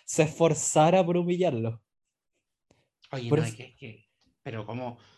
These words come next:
Speaker 2: sea, ¿cómo va a confundir, weón, los estragos que produce un <laughs> león con un
Speaker 1: Sí.
Speaker 2: jabalí? Por muy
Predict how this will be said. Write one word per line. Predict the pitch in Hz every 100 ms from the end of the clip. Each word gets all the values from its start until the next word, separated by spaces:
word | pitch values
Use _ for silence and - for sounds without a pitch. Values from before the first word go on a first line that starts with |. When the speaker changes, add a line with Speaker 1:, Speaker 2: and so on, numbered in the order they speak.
| _
Speaker 2:
sea, | - 131 113 113 _ _
¿cómo | 127 127
va | 127 123
a | 123
confundir, | 131 120 - 120 131 123 131
weón, | 127 127
los | 127 123
estragos | 120 - 123 135 135
que | -
produce | 127 120 131 143 143 135 135 _ _ - -
un | 139
<laughs> | - 370 -
león | 370 285 349 302 - - - -
con | 165
un | 214
Speaker 1:
Sí. | 233
Speaker 2:
jabalí? | 214 170 214
Por | 214 185
muy | 202 233